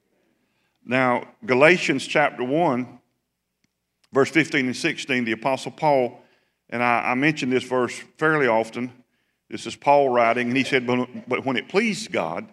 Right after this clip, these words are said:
who separated me from my mother's womb and called me through his grace to reveal his son" where?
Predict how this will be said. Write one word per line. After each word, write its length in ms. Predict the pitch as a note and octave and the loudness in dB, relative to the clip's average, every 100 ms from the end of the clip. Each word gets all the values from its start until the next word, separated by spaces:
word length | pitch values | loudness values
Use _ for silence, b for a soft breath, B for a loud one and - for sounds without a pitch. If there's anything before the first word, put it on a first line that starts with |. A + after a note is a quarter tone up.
| _ _ _ _ _ _ _ | _ _ _ _ _ _ _
who 100 | C#3+ | -6
separated 640 | - F#3 F#3+ E3+ D3+ C#3+ C#3 | -2 2 2 2 2 2 2
me 160 | D3 | -2
from 180 | C#3+ C3+ | -2 -4
my 80 | B2+ | -2
mother's 400 | C3 C3 A#2+ C3 | 0 -2 -2 -4
womb 220 | D3+ B2+ | -4 -2
and 100 | A2+ | -6
called 460 | - G3 A3 E3+ B2 | 0 4 4 4 0
me 120 | A#2+ | -6
through 280 | - B2+ B2+ | -4 -4 -2
his 240 | C3+ A#2+ | -4 -4
grace 760 | F2 C#3+ C#3+ G2+ - - - - _ _ _ _ - | -6 0 0 0 -6 -12 -16 -20 _ _ _ _ -6
to 160 | B2+ | -4
reveal 400 | A#2 A#2 C#3 D3+ | -2 0 2 2
his 200 | C3+ C3+ - | 2 -2 -2
son" 300 | D3+ C3+ A#2+ | -4 -2 -2
where? 320 | B2 F#2 | -2 -4